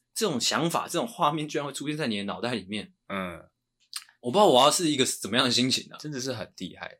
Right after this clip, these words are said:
Speaker 1: 很厉害。
Speaker 2: 就是他要，他要 diss 你这个节俭这块，同时又带一点幽默感。
Speaker 1: 呃，对。
Speaker 2: Respect。
Speaker 1: 完全摸不清他在想什么。
Speaker 2: <laughs> 也可能他就是单纯真的好奇这件事情。
Speaker 1: 哦，他单纯真的好奇。
Speaker 2: 哎。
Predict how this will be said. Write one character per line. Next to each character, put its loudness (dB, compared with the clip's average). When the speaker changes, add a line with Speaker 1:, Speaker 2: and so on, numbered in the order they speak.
Speaker 1:
很 -6
厉 6
害。 4
Speaker 2:
就 4
是 4
他 0
要， 4
他 -2
要 4
diss 0
你 -8
这 -6
个 -4
节 -6
俭 -4
这 -6
块， -4
同 -10
时 -4
又 -8
带 -2
一 -8
点 -18
幽 -10
默 -10
感。 -16
Speaker 1:
呃， -4
对。 2
Speaker 2:
Respect。 -4
Speaker 1:
完 4
全 6
摸 4
不 4
清 6
他 4
在 0
想 4
什 4
么。 4
Speaker 2:
<laughs> 2
也 6
可 2
能 2
他 2
就 -2
是 0
单 0
纯 0
真 0
的 0
好 2
奇 0
这 -6
件 -8
事 -4
情。 2
Speaker 1:
哦， 4
他 0
单 2
纯 2
真 6
的 4
好 6
奇。 -4
Speaker 2:
哎。 -10